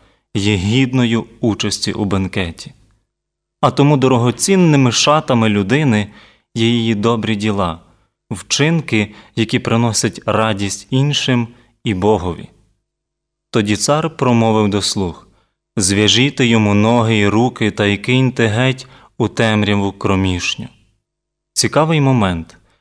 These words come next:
Цар велить зв'язати руки й ноги. Це є ті частини тіла, які допомагають нам щоденно працювати,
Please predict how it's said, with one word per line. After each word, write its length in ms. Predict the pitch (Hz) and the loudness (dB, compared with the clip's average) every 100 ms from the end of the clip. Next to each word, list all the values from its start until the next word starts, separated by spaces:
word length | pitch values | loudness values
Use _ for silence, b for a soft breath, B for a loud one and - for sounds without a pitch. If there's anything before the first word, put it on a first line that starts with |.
| _ - | _ -4
Цар 360 | - 151 143 | 2 2 2
велить 380 | 110 107 147 117 | 0 0 0 -2
зв'язати 680 | 104 104 101 127 131 113 101 | -2 -2 0 0 -2 -2 -2
руки 420 | 123 131 123 110 B B | -2 -4 -6 -8 B B
й 220 | 107 98 107 | -6 -2 0
ноги. 440 | 110 104 90 90 - _ _ _ _ _ _ - | 2 2 0 -6 -18 _ _ _ _ _ _ -6
Це 160 | 123 | 0
є 100 | 117 | 0
ті 160 | 110 202 | 0 -4
частини 520 | 160 127 - 165 123 | -4 -4 0 0 0
тіла, 520 | - 175 175 113 113 B B B | 0 0 2 2 0 B B B
які 240 | 113 110 127 | -2 0 2
допомагають 720 | 117 113 113 113 151 147 127 | 2 2 2 2 2 2 2
нам 220 | 135 120 | 2 2
щоденно 680 | - - 104 127 139 131 123 | -2 0 0 2 2 2 0
працювати, 760 | - 120 - 113 104 90 - | -2 -4 -2 0 0 -2 -8